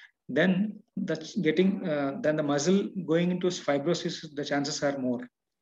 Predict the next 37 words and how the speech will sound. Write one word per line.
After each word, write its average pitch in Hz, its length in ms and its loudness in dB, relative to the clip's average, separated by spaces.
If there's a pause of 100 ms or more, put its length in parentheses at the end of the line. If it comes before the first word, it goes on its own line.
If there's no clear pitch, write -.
(120)
So - 180 -6
stretching 160 420 4
the 190 80 10
muscle, 175 380 2 (400)
maintaining 175 480 6
the 185 100 8
muscle 165 320 2
in 165 140 0
length 156 200 -6
is 160 120 -4
so 156 100 -2
important 151 540 0
and 143 180 -4
key 143 220 0
element. 120 400 -2 (960)
And, 143 220 0
uh, 139 40 4
these 139 160 2
are 156 140 6
the 151 160 2
few, - 280 -4
these 147 200 0
are 165 100 6
few 160 440 0
stretching 156 520 -2 (200)
exercises 143 840 -2
for 147 100 0
the 139 100 0
reference 143 420 -2
I've, 131 240 -6 (200)
I've 123 220 -6
given. 160 420 2
I 143 60 -6
can 139 180 -8
share 151 220 2
you 151 160 0
later. 139 340 -2